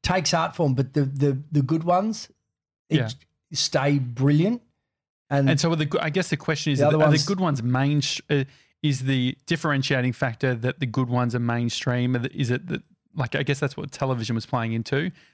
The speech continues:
Speaker 2: The good ones are the ones that are seen by
Speaker 1: I
Speaker 2: the
Speaker 1: just
Speaker 2: most
Speaker 1: think,
Speaker 2: amount of people.
Speaker 1: I just think the good ones rise to the top. You
Speaker 2: Mm-hmm.
Speaker 1: know, it was like podcasts. You know, like,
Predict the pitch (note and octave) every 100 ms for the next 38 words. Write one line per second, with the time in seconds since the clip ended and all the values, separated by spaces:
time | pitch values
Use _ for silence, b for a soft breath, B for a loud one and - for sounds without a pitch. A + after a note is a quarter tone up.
0 | - C3+ D3 C3 B2+ B2 A#2+ B2 B2 B2
1 | A#2+ C3+ B2 A#2 D3+ A#2+ B2 - A#2+ A2+
2 | - A#2+ D3 D3 C3+ C#3 A#2 A2 B2 A#2
3 | G#2+ G#2 G#2 G2+ - G#2 - G2 F#2+ -
4 | b b - C#3 C#3 B2+ - D3+ C3 C3+
5 | - A#2+ A2+ - A2+ G2+ - - - D3
6 | B2+ B2 -